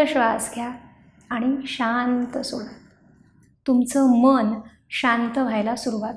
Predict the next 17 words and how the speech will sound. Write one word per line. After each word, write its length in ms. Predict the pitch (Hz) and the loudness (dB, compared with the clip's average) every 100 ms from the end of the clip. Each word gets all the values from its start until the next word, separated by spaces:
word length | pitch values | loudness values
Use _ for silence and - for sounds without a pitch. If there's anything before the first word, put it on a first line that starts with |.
| - | -12
होते. 320 | - - _ _ _ _ _ _ _ _ _ _ _ - - | -14 -16 _ _ _ _ _ _ _ _ _ _ _ -18 -2
आसनांमध्येही 920 | 214 214 254 254 254 254 233 254 269 | 0 2 4 4 6 4 4 2 4
हेच 400 | 285 262 277 - | 4 4 2 2
सांगितलंय 520 | 247 214 208 208 240 247 _ _ _ _ _ _ | 0 2 0 -2 -8 -12 _ _ _ _ _ _
की 140 | 277 277 | 4 4
श्वास 440 | 277 240 233 254 - - - - - | 4 4 4 4 2 0 -4 -4 2
हा 120 | 262 | 4
योग्य 400 | 240 226 214 269 | 4 2 4 2
पद्धतीने 720 | 269 214 220 247 285 294 320 | 2 0 0 2 4 6 4
घ्या, 180 | 226 214 - - _ _ _ | 2 -6 -10 -18 _ _ _
शांत 480 | - 262 247 269 269 | -4 0 4 6 6
घ्या 320 | 277 - 254 - - _ _ _ - - | 4 0 -6 -12 -20 _ _ _ -20 -2
आणि 320 | - 233 302 - - - - | 2 4 4 2 -8 -12 -2
शरीराच्या 720 | 269 247 311 330 320 339 359 359 - | 4 6 6 6 4 4 2 0 2
त्या 160 | 302 370 | 4 6
अवस्थेमध्ये 840 | 269 254 269 277 330 294 262 247 | 6 6 4 2 4 6 6 4
जा, 160 | 208 | 2